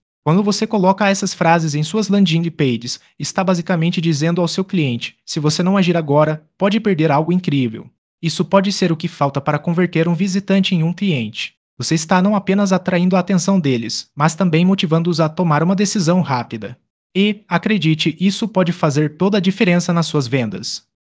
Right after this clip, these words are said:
A relação entre urgência e escassez nas vendas. A urgência e a escassez andam de mãos dadas. Quando você diz que um produto é limitado,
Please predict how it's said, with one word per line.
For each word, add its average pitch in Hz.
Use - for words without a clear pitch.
A 120
relação 180
entre 202
urgência 170
e 165
escassez 190
nas 196
vendas. 196
A 185
urgência 165
e 160
a 180
escassez 185
andam 175
de 165
mãos 156
dadas. 120
Quando 180
você 190
diz 151
que -
um 185
produto 180
é -
limitado, 160